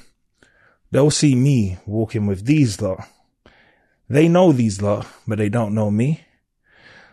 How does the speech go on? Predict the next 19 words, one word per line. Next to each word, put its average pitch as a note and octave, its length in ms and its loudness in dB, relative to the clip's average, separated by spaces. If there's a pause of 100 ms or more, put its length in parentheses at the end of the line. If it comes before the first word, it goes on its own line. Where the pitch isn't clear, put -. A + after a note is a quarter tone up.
So B2 180 -2
they'll D3 160 4
come E3+ 260 2
over B2+ 380 4
and A2+ 100 0
they'll B2 120 2
be B2 120 0
like, A#2+ 220 0
"Yo, D3+ 240 2
so A#2+ 300 0 (960)
who's F3 320 2
the D#3+ 80 0
new F3+ 280 4
guy?" G#2+ 360 -2 (200)
You A#2+ 100 -4
understand C#3+ 300 -2
what D3+ 60 -2
I'm D3+ 60 -2
saying? A2+ 440 0